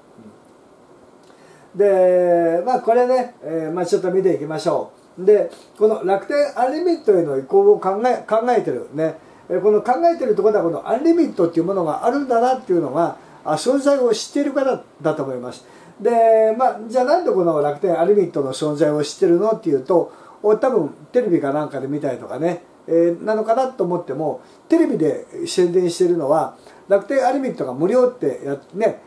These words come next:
一年間無料、今の無-、もう今はそれやってないと思うんだけど、おー、ね、一年から日経、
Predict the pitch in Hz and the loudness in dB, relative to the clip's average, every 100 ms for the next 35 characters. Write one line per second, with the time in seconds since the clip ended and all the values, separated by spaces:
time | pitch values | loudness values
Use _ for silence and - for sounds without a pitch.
0 | - 165 - 262 160 135 151 185 214 214 | -4 -4 -2 -2 -2 -4 0 2 2 0
1 | 160 160 185 294 320 320 190 185 190 151 | 0 -4 0 2 2 2 0 2 2 4
2 | 196 202 175 156 143 131 127 151 147 - | 2 0 0 -2 -4 -6 -2 2 0 -2
3 | - - - 165 165 165 160 160 156 147 | -12 -20 -6 2 4 4 2 2 2 0
4 | - 208 202 156 165 180 226 214 170 143 | -2 -2 -2 2 2 4 2 2 0 -2
5 | 147 147 208 | -4 -2 -2